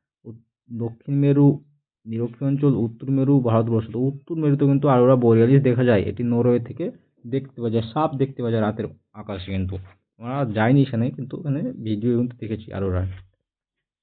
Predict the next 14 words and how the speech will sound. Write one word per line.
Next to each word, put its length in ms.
বা 120
মেরুজ্যোতি। 480
পরবর্তী 340
প্রশ্ন, 220
পৃথিবীর 400
আবর্তন 420
গতি 240
কমে 240
গেলে 160
কি 100
হবে? 240
তো 160
পৃথিবীর 280
আবর্তন 400